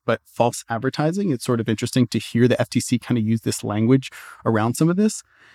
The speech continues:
And, you know, we saw in the news about six months ago, the F T C was gonna start cracking down. I'm actually fairly surprised that they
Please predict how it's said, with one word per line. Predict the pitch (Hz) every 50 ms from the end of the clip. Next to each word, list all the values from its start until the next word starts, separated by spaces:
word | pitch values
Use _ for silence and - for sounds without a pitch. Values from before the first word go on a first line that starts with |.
| _ _ _ _ _ _ _ -
And, | 147 143 139 135 127 123 127 -
you | - 123 113
know, | 113
we | 113 107
saw | - - 123 120 120 120 120
in | 113 - 120
the | 120 117
news | 110 110 113 113
about | 120 110 110 107
six | - - - - -
months | 110 107 104 -
ago, | 117 120 117 113
the | 113 - 110
F | -
T | - 113
C | - - 110
was | 107 -
gonna | 120 113 110
start | - 117 113
cracking | - 120 110 - - 117
down. | 107 110 104 120 139
I'm | 131 117 110
actually | 117 117 - - 127 113
fairly | - - 120 117 117 110
surprised | - 110 - - 110 107 113 123 117 - - -
that | 120 113 - -
they | 113 110 107 110